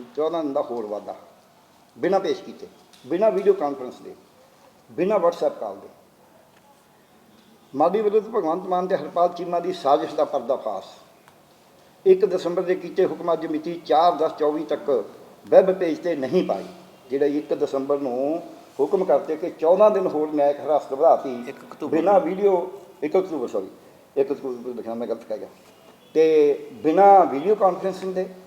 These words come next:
Speaker 1: ਬਿਨਾਂ WhatsApp ਕਾਲ ਦੇ ਇੱਥੇ ਪੇਸ਼ ਕਰਨ ਦੀ ਤਾਂ ਗੱਲ ਹੀ ਛੱਡੋ, ਬਹਾਨੇ ਲਾ ਕੇ, ਤੇ ਚੌਦਾਂ ਦਿਨ ਦੀ ਹਿਰਾਸਤ ਵਧਾਤੀ।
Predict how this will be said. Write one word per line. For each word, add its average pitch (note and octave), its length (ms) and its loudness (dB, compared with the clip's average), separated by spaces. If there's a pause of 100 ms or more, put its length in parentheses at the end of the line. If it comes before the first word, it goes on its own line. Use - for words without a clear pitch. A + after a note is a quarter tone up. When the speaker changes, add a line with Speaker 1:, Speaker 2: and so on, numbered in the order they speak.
(120)
Speaker 1:
ਬਿਨਾਂ D3+ 320 2
WhatsApp D3 460 2
ਕਾਲ F3 200 2
ਦੇ A3 100 -2 (840)
ਇੱਥੇ F#3 200 4
ਪੇਸ਼ F#3 260 2
ਕਰਨ D#3 140 2
ਦੀ D#3 80 -4
ਤਾਂ D3 120 0
ਗੱਲ E3+ 160 0
ਹੀ D#3 60 -4
ਛੱਡੋ, E3 200 -4
ਬਹਾਨੇ D#3 320 0
ਲਾ D#3+ 120 4
ਕੇ, F3+ 180 -4 (420)
ਤੇ D#3+ 80 2
ਚੌਦਾਂ F3 300 4
ਦਿਨ D3 160 -2
ਦੀ B2+ 240 -6 (300)
ਹਿਰਾਸਤ C#3 320 0
ਵਧਾਤੀ। D#3 460 -2